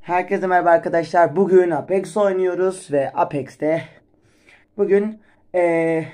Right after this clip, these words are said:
ne yapacağımı bilmiyorum aslında. Başlığın da ne yaptıysam onu yazarım aslında.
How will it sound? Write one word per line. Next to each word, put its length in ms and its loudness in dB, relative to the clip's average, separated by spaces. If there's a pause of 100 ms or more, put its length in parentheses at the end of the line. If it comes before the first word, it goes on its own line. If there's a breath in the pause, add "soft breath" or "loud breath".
(120)
ne 80 0
yapacağımı 440 2
bilmiyorum 280 -2
aslında. 320 -4
Başlığın 440 2 (680 loud breath)
da 180 -2
ne 100 0
yaptıysam 560 0
onu 140 -6
yazarım 380 -6
aslında. 460 -8